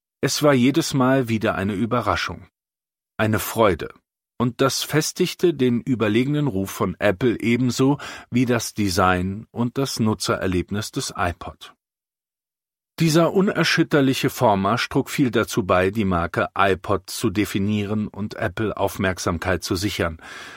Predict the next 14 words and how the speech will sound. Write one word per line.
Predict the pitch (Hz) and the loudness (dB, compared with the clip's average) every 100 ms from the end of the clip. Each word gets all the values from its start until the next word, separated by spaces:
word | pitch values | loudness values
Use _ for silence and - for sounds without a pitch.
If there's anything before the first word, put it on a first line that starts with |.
| - _ | -20 _
und | 147 143 | -2 2
er | 147 139 | 2 4
deprimierte | 147 - 151 135 123 110 135 | 2 2 2 4 4 2 0
die | 120 127 | -2 -2
Konkurrenz | - 127 151 131 110 110 - - | 0 0 0 0 0 0 -4 -6
zutiefst. | - 147 135 - 92 - - - - _ _ _ _ _ | -4 -4 -2 -2 -2 -4 -10 -12 -18 _ _ _ _ _
Ich | 127 - | -6 0
hatte | 160 165 | 2 2
Freunde | - 123 123 131 | 2 4 6 4
bei | 120 110 | 4 0
Philips, | - 123 107 113 - - | 2 2 2 0 -6 -4
die | 120 | -2
erzählten | 101 - 123 110 113 | -2 2 2 2 2
mir, | 110 107 131 | 0 2 0